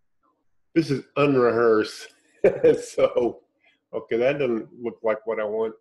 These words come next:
Let's go to, uh, account settings. I think that's probably it.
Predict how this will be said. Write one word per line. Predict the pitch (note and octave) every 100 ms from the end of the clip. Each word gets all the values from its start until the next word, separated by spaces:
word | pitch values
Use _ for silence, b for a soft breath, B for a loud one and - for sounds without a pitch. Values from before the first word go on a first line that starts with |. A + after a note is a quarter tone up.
| -
Let's | D3+ -
go | E3 C#3+
to, | - B2 A2
uh, | G#2 G2 F#2 _ _ _ _ _ _ _ _ _ _ _ _ _ _ _ _ -
account | A2 - A#2+ A2
settings. | - G#2 F#2 E2 - _ _ _ _ -
I | A2
think | -
that's | G2 F#2+ -
probably | G2 F2+ E2 F#2 F2+
it. | F#2 -